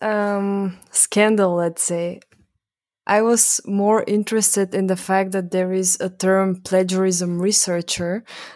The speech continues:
than the fact that somebody plagiarized their <laughs> entire thesis. And I was just thinking,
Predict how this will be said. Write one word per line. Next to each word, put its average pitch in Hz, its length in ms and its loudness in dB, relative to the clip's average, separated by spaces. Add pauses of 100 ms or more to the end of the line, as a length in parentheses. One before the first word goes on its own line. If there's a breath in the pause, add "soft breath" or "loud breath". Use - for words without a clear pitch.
(140)
than 196 220 4
the 196 80 0
fact 208 260 2
that 208 180 0
somebody 208 520 0
plagiarized 196 720 -2
their 226 140 4
<laughs> 294 220 0
entire 254 520 4
thesis. 254 760 0 (580 loud breath)
And 214 200 -2
I 214 120 0
was 254 160 2
just 262 280 0
thinking, 262 640 2